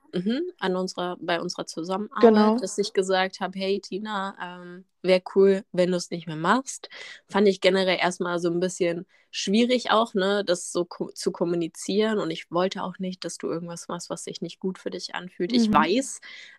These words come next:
Speaker 1: ähm, was es bedeutet zu tracken und dann, äh, vor die Wahl gestellt zu werden oder generell, okay, track mal nicht. Also, mhm.
Speaker 2: Mhm.
Speaker 1: <laughs> Macht
Speaker 2: <laughs>
Speaker 1: erstmal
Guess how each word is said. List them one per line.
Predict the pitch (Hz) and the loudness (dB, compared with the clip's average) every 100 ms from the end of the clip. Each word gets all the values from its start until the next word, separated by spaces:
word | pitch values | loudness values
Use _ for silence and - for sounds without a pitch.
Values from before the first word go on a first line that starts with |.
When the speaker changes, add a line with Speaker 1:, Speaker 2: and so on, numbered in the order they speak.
| - | -4
Speaker 1:
ähm, | 185 190 | 0 0
was | 185 185 | -2 -2
es | 185 | -6
bedeutet | - 185 185 185 - | -2 0 0 -4 -6
zu | 190 | -8
tracken | - 196 190 - 175 | -2 0 0 0 -2
und | 170 175 | -2 -4
dann, | 170 170 175 | -4 -4 -4
äh, | 165 170 | -4 -4
vor | - 170 | -4 -4
die | 170 | -2
Wahl | 170 175 180 | 0 0 -2
gestellt | 180 - 175 175 - _ | -4 -2 -2 -2 -6 _
zu | - 165 | -6 -2
werden | 170 170 170 170 | 0 0 -2 -4
oder | - 156 143 143 _ | -2 0 -2 -8 _
generell, | - 160 170 156 156 | -4 -2 -2 -2 -2
okay, | 156 - 160 156 | -4 -4 -4 -2
track | - 180 - | -2 -2 -2
mal | 151 | -4
nicht. | 151 226 247 - | 2 2 0 -6
Also, | 156 156 151 143 95 - - | -6 -4 -2 -2 -6 -10 -8
mhm. | 160 151 151 143 _ _ - - - - | -6 -4 -6 -10 _ _ -20 -20 -18 0
Speaker 2:
Mhm. | 240 208 214 - | 4 4 2 2
Speaker 1:
<laughs> | - 285 - - | 4 4 2 2
Macht | 170 165 180 233 | 2 4 4 4
Speaker 2:
<laughs> | |
Speaker 1:
erstmal | 226 202 190 208 202 | 4 2 0 2 2